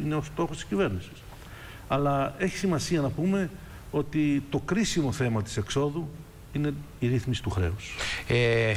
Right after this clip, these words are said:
Speaker 2: ο Υπουργός, ο κύριος Πιτσιόρλας, είπε ότι πρέπει να αποφύγουμε πάση θυσία νέο πρόγραμμα τον Αύγουστο. Συμπλήρωσε, δε, στο αποβήματος Βουλής τα είπε αυτά.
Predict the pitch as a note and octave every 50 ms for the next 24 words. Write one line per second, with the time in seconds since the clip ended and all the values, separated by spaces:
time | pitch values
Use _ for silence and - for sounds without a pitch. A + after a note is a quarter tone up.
0 | F2+ B2 A#2+ A2+ A2 A2+ G#2 - A2+ A#2 - - - C#3+ - D#3 D#3 D3+ - -
1 | - - C3 A#2+ G#2+ G2+ G#2 G#2+ C3 D3+ D3+ - - D#3 D3+ - A2+ - - -
2 | D#3+ - - C#3+ C3 - C3+ - - D3 C#3 C3+ B2+ B2+ - - F3 D3+ - -
3 | - G#2 - - - F#2+ - B2 A#2+ G#2 G2+ G#2 G#2+ G#2+ G#2 G2 - A2 A2+ G#2
4 | G2+ G2 F#2+ F#2 - F#2 F#2+ F#2+ F#2+ F#2+ A2 G#2+ - F#3+ F#3 - - C#3 B2 E3
5 | F3+ D3 A#2 - A#2+ C3+ F3+ F#3 - - D#3+ D#3+ D#3 D3+ - D#3 D3 D#3 D3 C#3+
6 | C3+ - C#3 B2+ - C3 B2+ A#2+ G#2+ - - F#2+ F2+ - - G2+ - G3+ G#3